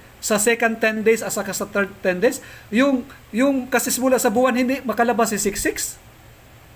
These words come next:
Di ba? So, meron na kayong idea dyan. Ba-, bakit po si six six? Two nine three five zero. Okay, two three, two nine three five zero. Two nine three five zero.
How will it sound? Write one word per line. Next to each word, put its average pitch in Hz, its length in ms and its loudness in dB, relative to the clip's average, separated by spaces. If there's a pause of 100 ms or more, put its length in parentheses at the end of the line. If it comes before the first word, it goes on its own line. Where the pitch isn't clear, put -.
Di 170 80 -2
ba? 247 240 2 (320)
So, 202 240 -2
meron 208 320 0
na 208 80 -4
kayong 196 160 -2
idea 190 320 0
dyan. 156 240 -2
Ba-, 170 160 0
bakit 175 400 -6
po 156 80 -10
si - 80 -8
six 269 240 -4
six? - 240 -8 (800)
Two 311 160 2
nine 285 240 4
three 247 400 0 (720)
five 202 240 0
zero. 196 480 0
Okay, 156 160 -4
two 226 240 2
three, 214 320 0
two 233 160 4
nine 226 240 0
three 208 80 0
five 180 240 -2
zero. 180 160 -2 (1600)
Two 247 240 4
nine 233 240 0
three 208 160 0
five 190 160 0 (2500)
zero. 147 320 -4